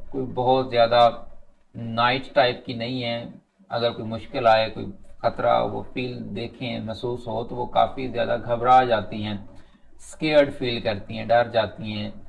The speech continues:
Yet they are in every detail Belinda's intimates, लेकिन फिर भी वो हर हाल में, चाहे हालात आसान थे या मुश्किल हैं, वो बेलिंडा के साथ रहते हैं और उसको मशवरे भी देते रहते हैं कि आपने क्या करना है, किस चीज़ से मुताहत रहना है।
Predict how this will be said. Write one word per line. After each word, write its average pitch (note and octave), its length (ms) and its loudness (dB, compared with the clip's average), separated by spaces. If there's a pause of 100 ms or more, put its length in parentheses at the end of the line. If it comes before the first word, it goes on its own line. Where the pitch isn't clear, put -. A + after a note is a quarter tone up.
(360)
Yet D#3+ 220 2
they E3 240 -2
are D#3 200 6
in C#3+ 220 -6 (200)
every D3 220 -2
detail A#2+ 400 -6
Belinda's A#2 480 0
intimates, A#2 520 -8
लेकिन A#2 280 -8
फिर C#3 200 -8
भी C3 140 -4
वो A2+ 160 -4
हर A#2 240 2
हाल A2 340 2
में, A2 320 -8 (680)
चाहे B2 280 -2
हालात A2 600 4
आसान A#2 600 -2
थे A#2 80 -6
या A2+ 160 -4
मुश्किल G#2+ 440 -6
हैं, A2+ 380 -6 (160)
वो C3 100 -6
बेलिंडा A#2 440 -2
के A#2+ 140 -8
साथ A2 340 2 (600)
रहते A2+ 440 -2
हैं A#2 140 -4
और G#2 140 -4
उसको G#2 220 -8
मशवरे G#2+ 340 -8
भी A2 120 -8
देते G#2 280 -8
रहते G#2+ 280 -6
हैं G#2+ 140 -8
कि G2 80 -10
आपने G2+ 320 -8
क्या G#2+ 200 -4
करना G#2 300 -10
है, G#2 140 -8
किस - 260 -12
चीज़ A#2+ 140 -8
से A2+ 120 -10
मुताहत G#2+ 460 -2
रहना G#2+ 240 -6
है। G#2 120 -8